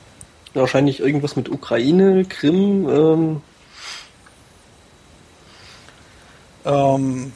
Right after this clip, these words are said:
Speaker 2: mhm, mhm. Äh, Telenor Russia war einer der Suchbegriffe, der da wohl dieses Ergebnis hervorgerufen hat.
Speaker 1: Mhm.
Speaker 2: Telenor ist eine norwegische Telekommunikationsfirma,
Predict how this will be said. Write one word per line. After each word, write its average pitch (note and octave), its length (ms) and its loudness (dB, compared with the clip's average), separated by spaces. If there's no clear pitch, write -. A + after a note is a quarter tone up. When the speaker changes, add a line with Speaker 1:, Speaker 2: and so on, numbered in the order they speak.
Speaker 2:
mhm, B2+ 380 -14
mhm. E3 180 -8
Äh, C3 280 2
Telenor D#3 800 2
Russia C3 480 -2
war B2+ 480 -2
einer C3 340 -2
der B2 500 -2
Suchbegriffe, C3+ 760 -4
der C3+ 160 0
da C3+ 180 2
wohl C#3 300 2
dieses C3+ 400 -8
Ergebnis C3+ 520 -6
hervorgerufen C#3+ 640 -2
hat. D3 220 -2
Speaker 1:
Mhm. E3+ 420 4
Speaker 2:
Telenor E3 600 2
ist C3+ 180 -4
eine C#3 320 -2
norwegische D3 800 0
Telekommunikationsfirma, C#3 1800 -2